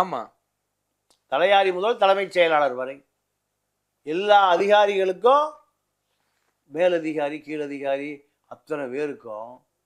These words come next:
Speaker 2: இந்த கனிம வள கொள்ளையர்கள் பங்கு பிரிச்சு கொடுத்தாங்க. நீங்க கரிகாலனுடைய மெத்தட் எப்படின்னா,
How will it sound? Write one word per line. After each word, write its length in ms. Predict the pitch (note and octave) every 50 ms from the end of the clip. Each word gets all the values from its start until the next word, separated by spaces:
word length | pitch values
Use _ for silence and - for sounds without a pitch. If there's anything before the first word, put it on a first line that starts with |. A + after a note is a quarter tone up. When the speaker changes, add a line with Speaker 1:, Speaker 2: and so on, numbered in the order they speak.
| _ _ _ _ _ _ _ _ _
Speaker 2:
இந்த 100 | C#3+ C#3 C3
கனிம 360 | - C#3 C#3+ D#3+ E3+ F3 E3
வள 140 | D#3 D3+ C#3+ C3
கொள்ளையர்கள் 540 | - C3 C3 C3 C3 B2+ A#2+ A#2+ D3 E3 F3+ _ _ _ _ _
பங்கு 240 | - C3+ D3+ D#3 C#3
பிரிச்சு 240 | B2+ B2 A2+ C3+ B2
கொடுத்தாங்க. 340 | A2+ A2 _ - G#2+ G2+ _ _ _ _ _ _ _ _ _ _ _ _ _ _ _ -
நீங்க 180 | A2+ G#2+ A2 A#2 C#3 D#3+ E3+ D#3 B2+ G#2 - - _ _ _ _ _ _ _ _ _ _ _ _ _ _ _ _ _ _ _ _ _ -
கரிகாலனுடைய 720 | B2+ C#3 C#3+ D#3 D3+ D#3 D3+ D3 C#3+ C3+ C3 B2+ B2 B2 A#2+ A#2 A#2 A2+ A2 A2 G#2+ G#2+ G#2+ G#2+ G#2+ _ _ _ _ _ _ _ _ _ -
மெத்தட் 380 | B2 B2 B2 - D#3+ D3 C3
எப்படின்னா, 400 | A#2+ A2+ B2+ C3 B2+ B2 B2+ B2